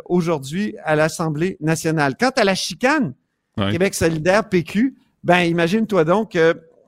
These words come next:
Speaker 1: euh, Sol Zanetti, ce matin, a dit que ça avait aucun sens que Paul Saint-Pierre Plamondon hésite de plus en plus à nommer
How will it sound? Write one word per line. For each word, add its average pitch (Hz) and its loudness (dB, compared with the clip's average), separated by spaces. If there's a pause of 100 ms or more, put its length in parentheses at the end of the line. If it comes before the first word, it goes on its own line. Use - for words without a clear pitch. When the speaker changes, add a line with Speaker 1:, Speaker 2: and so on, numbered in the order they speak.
Speaker 1:
euh, 135 -2
Sol 208 -2
Zanetti, 165 -2
ce 190 -12
matin, 170 -2 (400)
a 151 2
dit 165 -6
que 180 -2
ça - -8
avait 147 -4
aucun 185 -2
sens 196 -4 (460)
que 139 -4
Paul 185 0
Saint-Pierre 170 -2
Plamondon 160 -2
hésite 165 0
de 151 -2
plus 170 -6
en 156 0
plus 202 -6
à 151 2
nommer 196 2